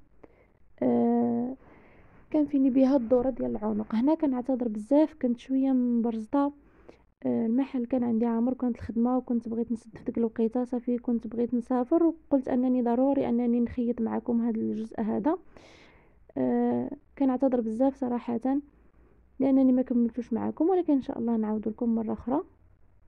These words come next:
كنتمنى ان الفيديو ديال اليوم يكون واضح لكم، وما تنساوش الاشتراك في القناه والاعجاب بالقناه. كما لاحظتوا هنايا، آه، هذا هو الجزء اللي كيجيني،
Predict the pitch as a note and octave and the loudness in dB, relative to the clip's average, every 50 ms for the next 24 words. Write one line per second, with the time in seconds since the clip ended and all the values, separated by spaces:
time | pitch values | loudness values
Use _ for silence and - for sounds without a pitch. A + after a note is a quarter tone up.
0 | - - _ _ - - - _ _ - C4 B3 - C#4 C#4 C#4 C#4 C#4 C4+ C4+ | -20 -20 _ _ -20 -20 -20 _ _ -8 -4 0 2 4 4 4 4 4 4 4
1 | C4+ C4 A#3+ A3 B3 A3+ A3 B3 A#3 G#3+ A#3 A#3+ A3 G#3+ A3 A#3+ A#3+ A#3+ A#3+ A#3+ | 4 4 2 2 -2 -2 0 0 0 2 2 2 2 2 2 2 2 2 0 0
2 | - A#3 A#3 A#3 A#3+ B3 B3 - - - A#3 A3+ A3 - C4 D4 E4 E4 - - | 0 0 0 2 0 -2 -2 -6 -6 -4 -4 -4 -2 0 2 2 2 0 -2 -8
3 | - - - - - - - - - - - C4+ C#4+ C#4+ C#4 C4 - C#4 C4 - | -16 -16 -16 -16 -16 -16 -16 -16 -16 -6 0 2 2 2 2 2 2 0 0 0
4 | - C4 - - - B3+ A#3+ A#3+ A#3 - - A#3 - - A#3+ A#3 A#3 A#3+ B3+ B3+ | -2 -6 -10 -4 -2 -2 -2 -2 -2 -6 -10 -10 -4 -2 0 2 2 2 2 0
5 | B3+ - - - - - A#3 A3+ A3 A#3 A3 G#3+ A#3 A3 - - A3+ G#3+ G#3+ A#3+ | 0 -2 -4 -6 -4 -4 -4 -2 -2 -2 -4 -4 -6 -8 -6 -4 -2 0 0 0
6 | D4 D4+ - - - _ _ - - - - - - - - - - - - - | 0 0 -2 -8 -20 _ _ -20 -20 -20 -20 -20 -20 -20 -20 -20 -20 -20 -6 0
7 | D4+ C#4+ D4 D4 C#4+ C#4+ C#4 - - - C#4 C4 A#3+ A#3+ A#3+ A3+ A3+ A#3+ D4 E4 | 4 4 6 6 6 4 2 -2 -2 0 0 2 2 2 2 2 2 2 0 0
8 | E4 - - - - - - - - A#3+ A#3+ A#3+ A#3+ A#3 A#3 C4+ B3 B3+ B3 A#3 | -2 -8 -16 -20 -20 -20 -18 -6 -2 0 2 2 2 2 2 2 2 4 4 4
9 | A3+ B3+ C4 A#3 A#3+ A#3 A#3 - A#3 A3+ A3+ A#3+ A#3 - A#3+ A3+ G#3 A3+ A3+ A3+ | 4 4 2 2 0 -4 -4 -4 -4 -4 -2 -2 -2 -2 -2 0 0 0 0 2
10 | A3+ A#3 A#3 - | 2 0 -2 -2